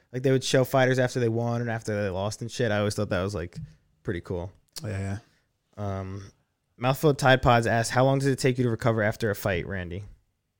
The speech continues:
Speaker 2: It all depends. It all depends on the, you know, on the severity of
Speaker 1: Mm.
Speaker 2: whatever damage I took. You know,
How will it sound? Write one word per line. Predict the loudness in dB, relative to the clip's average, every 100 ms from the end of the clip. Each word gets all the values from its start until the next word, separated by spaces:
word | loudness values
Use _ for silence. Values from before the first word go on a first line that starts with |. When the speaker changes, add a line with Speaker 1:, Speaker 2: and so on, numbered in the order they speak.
| _ 0
Speaker 2:
It |
all | 2 4
depends. | 4 4 2 -6 -6 -6 -4
It | 2
all | 2
depends | 6 4 4
on | -2 0 0
the, | 2 2 0 -2 -10 _
you | -2
know, | -2 -2 -8 _ _ _ -4
on | 0
the |
severity | 0 2 4 4 6 4
of | 2 -2 -6 -14
Speaker 1:
Mm. | -20 -20 -6
Speaker 2:
whatever | -2 0 0 -2 -4
damage | -4 -2 -2 -2
I | -4
took. | -4 -6 -6 _ _ _ _ _ _ _ _ _ _ _ _ _ _ _ _
You | -12 -6
know, | -4 -6